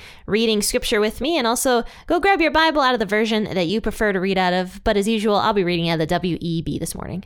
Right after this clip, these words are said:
Oh, and by the way, I'm gonna be reading a portion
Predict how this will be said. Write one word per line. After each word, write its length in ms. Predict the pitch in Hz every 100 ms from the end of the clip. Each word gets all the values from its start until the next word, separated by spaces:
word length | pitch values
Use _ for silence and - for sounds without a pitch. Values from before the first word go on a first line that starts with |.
| -
Oh, 100 | 208
and 80 | 202
by 140 | 294
the 80 | 403
way, 80 | 240
I'm 100 | 196
gonna 140 | 285
be 140 | 320 247
reading 440 | 240 226 226 226 -
a 340 | 208 190 185
portion 720 | - 285 262 - 254 240 240